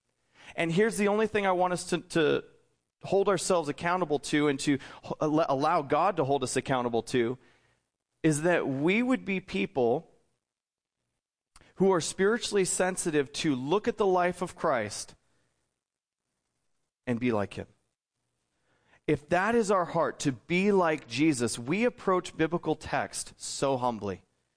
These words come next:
because Jesus did things perfectly. He lived a perfect life. And when I'm aiming to model myself after Jesus, I'm not trying to perfect myself.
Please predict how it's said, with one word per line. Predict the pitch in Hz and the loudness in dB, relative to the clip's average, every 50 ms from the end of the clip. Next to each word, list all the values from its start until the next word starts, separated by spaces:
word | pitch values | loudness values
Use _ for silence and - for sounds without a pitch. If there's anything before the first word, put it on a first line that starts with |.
| _ _ _ _ _ _ _ _ | _ _ _ _ _ _ _ _
because | - 135 - 156 143 127 - | -12 -4 0 0 0 0 -2
Jesus | - 160 180 190 185 190 208 185 - | -4 -2 0 0 0 0 -2 -2 0
did | - 175 170 - - | 0 0 0 0 -2
things | 123 110 101 92 92 - - - - - _ _ _ _ _ _ _ _ _ _ _ _ _ _ _ _ _ _ _ _ _ _ _ _ _ _ | -2 -2 -2 -4 -8 -12 -12 -12 -12 -14 _ _ _ _ _ _ _ _ _ _ _ _ _ _ _ _ _ _ _ _ _ _ _ _ _ _
perfectly. | - 139 123 - - 104 - - 95 87 - _ _ _ _ _ _ _ _ _ _ _ _ _ _ _ _ _ _ _ _ _ _ | -4 -4 -4 -4 -6 -10 -12 -14 -16 -16 -18 _ _ _ _ _ _ _ _ _ _ _ _ _ _ _ _ _ _ _ _ _ _
He | - - 175 196 | -2 0 0 2
lived | 196 196 185 180 175 160 143 | 2 2 2 2 2 2 0
a | - 143 | 0 -2
perfect | - - - - - 165 156 - - 151 - - | -2 -4 -8 -4 -2 -2 -2 0 -2 -4 -4 -4
life. | 117 117 117 113 107 104 - - - - - - - - | -4 -2 -2 0 -2 -4 -6 -12 -20 -20 -20 -20 -8 -4
And | - 147 | 0 0
when | 147 156 | 2 2
I'm | 170 180 196 208 190 - | 2 0 0 -2 -4 -2
aiming | 180 185 196 208 220 220 - | -2 0 0 2 0 0 0
to | - 190 | -2 -2
model | 175 165 170 170 180 185 185 | 0 2 2 2 2 0 0
myself | 180 175 165 - - 175 160 - | -2 -2 -2 0 -2 -2 0 0
after | 180 170 170 - 160 135 | 0 0 0 -2 -2 -2
Jesus, | 120 131 165 180 160 135 127 - | 0 0 0 2 2 0 0 0
I'm | 165 175 208 247 | 0 0 0 0
not | 269 240 - | 0 -2 0
trying | - 196 196 190 180 | -2 -2 0 0 -2
to | 170 | -2
perfect | - 175 165 - - 185 175 - 175 | -2 -4 -4 -2 -2 -2 -2 -2 -4
myself. | 156 120 - - - - 185 170 156 127 - - | -4 -4 -4 -4 -2 0 2 2 2 0 -2 -4